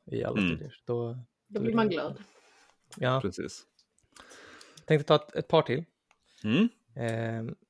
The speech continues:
Speaker 1: tjugohundrasex så jämfördes Sopiklon vid, eh,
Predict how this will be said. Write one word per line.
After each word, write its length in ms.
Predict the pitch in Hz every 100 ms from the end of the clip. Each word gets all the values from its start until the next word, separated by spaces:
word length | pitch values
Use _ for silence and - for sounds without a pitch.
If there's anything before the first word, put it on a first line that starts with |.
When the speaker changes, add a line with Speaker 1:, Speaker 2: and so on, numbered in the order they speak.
| _ _ _ _ _ -
Speaker 1:
tjugohundrasex 640 | - 127 123 123 151 -
så 80 | 139
jämfördes 680 | 127 120 127 123 120 - -
Sopiklon 720 | - - 135 156 156 - 143
vid, 280 | 131 120 120
eh, 160 | 127